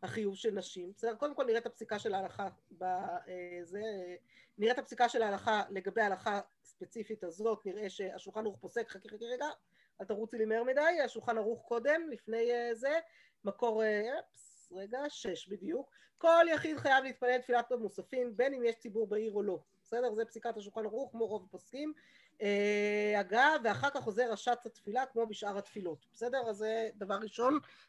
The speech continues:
אה, השולחן ערוך, תראו את המשנה ברורה פה, איזה טעם הוא מביא. דלא תימא דהואיל דהוא במקום הקרבת הקורבן, לא הוטלה, לא הוטלה המצווה רק על הציבור שבעיר,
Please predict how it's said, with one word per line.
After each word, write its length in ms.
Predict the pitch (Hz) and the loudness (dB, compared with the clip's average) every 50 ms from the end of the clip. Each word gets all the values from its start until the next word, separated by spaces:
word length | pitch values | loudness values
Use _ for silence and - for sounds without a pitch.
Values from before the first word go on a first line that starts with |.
| _ _ _ | _ _ _
אה, 360 | 220 208 208 208 208 214 214 | -2 0 0 2 2 0 -2
השולחן 280 | 208 - 220 214 - 226 | -2 -6 -6 0 2 2
ערוך, 220 | 220 214 294 277 | 2 2 -2 -4
תראו 200 | - 240 208 269 | -4 -4 -2 -2
את 100 | 285 - 269 233 226 220 214 - - _ _ | 0 4 4 6 8 6 4 4 0 _ _
המשנה 300 | - 190 180 - - 247 | -10 -10 -6 2 4 4
ברורה 320 | 247 220 240 240 - 311 381 392 - | 4 4 -2 0 6 6 6 6 6
פה, 280 | - 403 403 392 415 415 - _ _ _ _ _ _ _ _ _ _ _ _ _ _ _ _ _ - | 2 6 6 6 6 6 2 _ _ _ _ _ _ _ _ _ _ _ _ _ _ _ _ _ -6
איזה 480 | 233 233 240 247 247 - - - 247 240 - - _ | 2 2 2 2 2 -8 -12 -8 -8 -8 -8 -10 _
טעם 280 | - 277 247 240 240 233 220 | 6 8 8 8 8 6 2
הוא 120 | 262 311 330 359 330 | -2 0 0 0 0
מביא. 260 | 302 359 381 415 415 - _ _ _ _ _ _ _ _ _ _ _ _ _ _ _ _ _ | 2 4 6 6 4 4 _ _ _ _ _ _ _ _ _ _ _ _ _ _ _ _ _
דלא 260 | - 226 247 277 330 370 370 | 4 4 8 8 8 8 8
תימא 260 | 370 349 339 311 311 | 6 2 2 4 2
דהואיל 420 | 302 226 254 247 254 269 277 285 269 | 4 6 6 6 6 6 0 -4 -2
דהוא 200 | 214 233 247 233 | 0 0 0 0
במקום 240 | 247 240 - 254 247 | -2 0 0 2 0
הקרבת 400 | 247 - - 220 202 240 247 254 | 0 -2 -4 0 2 2 2 2
הקורבן, 320 | 240 - 208 190 247 240 | -4 -6 0 2 2 4
לא 60 | 233 | 4
הוטלה, 180 | 226 233 220 226 226 208 214 - 208 196 208 | 2 2 0 -2 -2 -2 -6 -4 -6 -6 -6
לא 140 | 214 226 247 | 0 2 4
הוטלה 260 | 247 247 240 - 247 | 4 4 2 2 0
המצווה 340 | 233 226 220 214 - 214 226 | 0 0 -2 -4 -2 -2 0
רק 180 | 214 208 214 - | 0 0 -2 -2
על 60 | 208 | -4
הציבור 360 | 185 - - 185 175 240 226 | -4 -6 -10 -10 -8 -8 -8
שבעיר, 500 | - - 202 214 208 - 240 294 330 349 | -6 -8 -8 -8 -8 -8 -8 -6 -6 -6